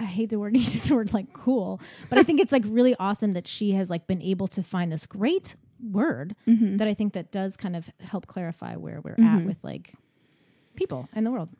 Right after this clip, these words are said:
Speaker 2: Well, I was reading a blog about, um, it was a black woman who wrote it, um, and she was saying, f-, like, "Fuck intersectionality f-, feminism. Fuck,
Speaker 1: Hmm.
Speaker 2: fuck that term. Fuck, like, the idea
Speaker 1: Interesting.
Speaker 2: of
Speaker 1: Okay.
Speaker 2: it."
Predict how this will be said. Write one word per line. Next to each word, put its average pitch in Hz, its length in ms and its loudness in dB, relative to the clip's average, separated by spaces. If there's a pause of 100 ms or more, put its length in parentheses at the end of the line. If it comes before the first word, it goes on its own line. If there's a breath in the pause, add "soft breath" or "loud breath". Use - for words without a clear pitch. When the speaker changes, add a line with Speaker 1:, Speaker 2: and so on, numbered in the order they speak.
(140)
Speaker 2:
Well, 233 120 0
I 285 40 6
was 359 140 4
reading 415 220 6
a 302 60 6
blog 185 500 -2 (360 loud breath)
about, 190 600 2
um, 190 320 0
it 180 60 0
was 180 120 -2
a - 20 -6
black 196 260 -4
woman 208 200 4
who 208 100 6
wrote 185 240 2
it, 185 220 -2 (120)
um, 208 420 -4
and 190 140 2
she 196 260 0
was 202 160 0
saying, 185 560 0
f-, - 240 -20 (120)
like, 185 180 -4
"Fuck - 420 -2 (640)
intersectionality 180 1120 -4 (260)
f-, - 180 -20
feminism. 190 680 -4
Fuck, 226 200 0
Speaker 1:
Hmm. 185 120 -6
Speaker 2:
fuck - 300 2
that 240 240 0
term. 226 360 2
Fuck, - 440 -2
like, 202 240 0
the 202 120 4
idea 202 460 4
Speaker 1:
Interesting. 202 160 2
Speaker 2:
of 196 100 0
Speaker 1:
Okay. 202 120 4
Speaker 2:
it." - 100 -6